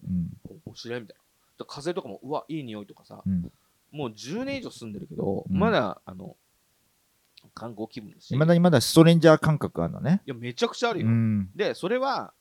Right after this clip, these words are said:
Speaker 2: 多分、うーん。
Speaker 1: それ、その場所自体が、
Speaker 2: うんうん。
Speaker 1: そういうような
Speaker 2: うん。
Speaker 1: ものを、なんて、感じさせる場所なんだと思うよ。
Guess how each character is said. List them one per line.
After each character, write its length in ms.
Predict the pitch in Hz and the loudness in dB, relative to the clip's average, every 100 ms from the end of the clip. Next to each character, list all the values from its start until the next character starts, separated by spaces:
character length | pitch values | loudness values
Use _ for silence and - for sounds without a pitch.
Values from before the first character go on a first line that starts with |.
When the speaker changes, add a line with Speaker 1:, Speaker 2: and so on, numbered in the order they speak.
| _ | _
Speaker 2:
多 140 | 285 | -4
分、 440 | 285 117 147 113 - _ _ _ _ _ _ _ _ _ | -4 -6 -8 -8 -12 _ _ _ _ _ _ _ _ _
う 60 | 104 | -14
ー 760 | 104 104 101 98 98 90 87 | -12 -10 -12 -12 -14 -16 -18
ん。 40 | 69 _ _ _ _ _ _ _ _ _ _ | -20 _ _ _ _ _ _ _ _ _ _
Speaker 1:
そ 100 | - | -2
れ、 140 | 156 156 _ _ _ | 0 0 _ _ _
そ 180 | - - | -4 0
の 100 | 165 | 2
場 160 | 95 120 | 4 4
所 120 | 226 | 4
自 180 | 226 262 | 2 6
体 220 | 240 139 | 8 8
が、 360 | 107 131 90 - | 8 4 4 0
Speaker 2:
う 20 | |
ん 60 | |
う 40 | - | -10
ん。 40 | |
Speaker 1:
そ 180 | - 147 | 0 4
う 40 | |
い 220 | 151 156 160 | 6 6 6
う 40 | |
よ 180 | 165 151 | 6 4
う 40 | |
な 360 | 110 117 92 67 | 4 2 2 0
Speaker 2:
う 60 | 113 | -10
ん。 160 | 101 - _ _ _ _ _ | -16 -18 _ _ _ _ _
Speaker 1:
も 140 | 117 | -2
の 140 | 127 131 | 2 6
を、 420 | 131 120 92 - 101 | 8 8 6 2 -2
な 160 | 104 | -2
ん 20 | |
て、 80 | 95 | -2
感 280 | - - 143 | -4 2 2
じ 120 | 143 | 2
さ 120 | 143 | 0
せ 120 | 135 120 | 2 2
る 60 | |
場 100 | 107 | 2
所 120 | 113 127 | 0 0
な 100 | 123 | 0
ん 60 | |
だ 100 | 87 | 0
と 80 | - | -2
思 160 | 80 80 | -4 -4
う 60 | |
よ。 180 | - 110 | -6 -16